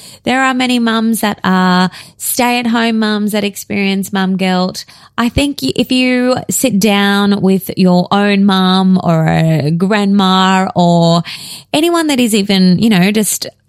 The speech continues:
ten, twenty, thirty years, forty years older than you and you ask them about their own experiences of mu-, mum guilt,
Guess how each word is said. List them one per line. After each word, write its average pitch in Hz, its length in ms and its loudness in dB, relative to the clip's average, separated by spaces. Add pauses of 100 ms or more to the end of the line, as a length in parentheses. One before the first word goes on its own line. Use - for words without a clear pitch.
(100)
ten, 208 360 2
twenty, 196 360 2
thirty 196 300 0
years, 190 600 0
forty 254 240 0
years 254 460 0
older 202 300 0
than 214 220 0
you 180 180 0
and 180 100 0
you 190 120 0
ask 196 320 -4
them 196 160 0
about 185 280 0
their 180 180 0
own 190 160 0
experiences 190 880 -4
of 170 120 -4
mu-, 185 340 0
mum 214 360 0
guilt, 165 380 -2